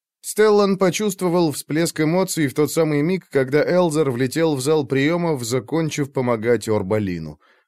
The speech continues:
Причину было нетрудно отгадать. Эйвор не будет.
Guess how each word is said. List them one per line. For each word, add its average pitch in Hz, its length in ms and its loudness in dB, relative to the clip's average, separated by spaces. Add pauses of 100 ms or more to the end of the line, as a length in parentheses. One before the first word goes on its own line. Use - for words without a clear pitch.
(180)
Причину 190 540 2
было 180 240 2
нетрудно 110 560 -2
отгадать. 82 540 -8 (400)
Эйвор 147 720 0
не 113 220 0
будет. 90 380 -8